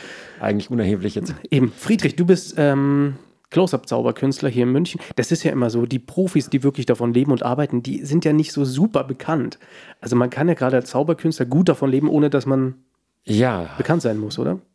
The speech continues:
Speaker 1: Hat sich irgendwie so ergeben, dass ich da relativ wenig, äh, in der Zauberszene aktiv bin
Speaker 2: Aber
Speaker 1: gerade.
Speaker 2: du bist gut vernetzt.
Speaker 1: Ich kenn natürlich viele, die das machen, klar. Also ich sag mal, die Kollegen unter sich kennt man schon. <laughs> Ähm, ich hab jetzt wenig Kontakt zur Zirkelszene oder sowas irgendwie. Also ich glaub, da kennen mich, äh,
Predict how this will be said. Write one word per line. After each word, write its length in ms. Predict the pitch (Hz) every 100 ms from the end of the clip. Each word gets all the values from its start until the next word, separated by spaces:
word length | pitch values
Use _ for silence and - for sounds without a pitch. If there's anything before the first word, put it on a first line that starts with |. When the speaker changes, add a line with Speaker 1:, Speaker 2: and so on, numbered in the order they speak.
| _
Speaker 1:
Hat 220 | - 123 -
sich 160 | 110
irgendwie 220 | 123 123
so 100 | 117
ergeben, 400 | 117 98 135 107
dass 140 | 92 92
ich 100 | 90
da 120 | 98
relativ 480 | 101 107 113 - -
wenig, 400 | 104 107 - - - - 107
äh, 300 | 95 95 87
in 80 |
der 120 | 98 92
Zauberszene 640 | - 98 95 - 104 85
aktiv 320 | - 117 -
bin 120 | 92
Speaker 2:
Aber 100 | 131
Speaker 1:
gerade. 100 | 151
Speaker 2:
du 40 | 151
bist 160 | 151
gut 140 | 175 -
vernetzt. 460 | 147 151 - - - _ _ _ -
Speaker 1:
Ich 140 | 113
kenn 160 | - 117
natürlich 460 | 131 - 123 117 -
viele, 260 | 120 107
die 80 | 107
das 200 | 101 95
machen, 240 | 113 - 110
klar. 280 | 107 104
Also 180 | - 95 95 - _ 165 - _
ich 60 | -
sag 140 | 98
mal, 100 | 92
die 100 | 92
Kollegen 320 | - 107 107 113
unter 200 | 127 123
sich 180 | 110
kennt 180 | - 123
man 60 | -
schon. 240 | 123 135 110 -
<laughs> 140 | 123 101 131 143 - 147 -
Ähm, 380 | 143 110 104 101
ich 140 | 98
hab 100 | 120
jetzt 160 | 113 95
wenig 180 | 131 -
Kontakt 380 | 123 127 -
zur 100 | 104
Zirkelszene 760 | - 139 127 - - 120 117 113
oder 140 | 95 101
sowas 280 | 107 107
irgendwie. 340 | 101 101 104 98
Also 140 | 92
ich 80 | 92
glaub, 160 | 101 -
da 100 | 95
kennen 220 | 98 98
mich, 180 | 95
äh, 40 | 95